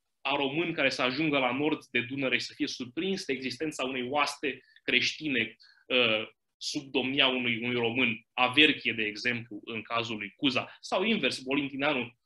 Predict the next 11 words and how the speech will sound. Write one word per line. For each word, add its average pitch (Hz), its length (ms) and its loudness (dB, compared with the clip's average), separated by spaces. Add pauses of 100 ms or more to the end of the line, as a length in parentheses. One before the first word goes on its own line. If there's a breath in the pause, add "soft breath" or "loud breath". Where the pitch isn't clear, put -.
plăcut - 280 -2
surprins - 760 -2 (160)
să - 180 -8
se 127 140 -6
înțe-, - 320 -8
că, 139 80 -6 (160)
că 127 100 -6
se 127 120 0
înțelege 127 640 0 (400 soft breath)
cu, - 180 -6
uh, 120 500 4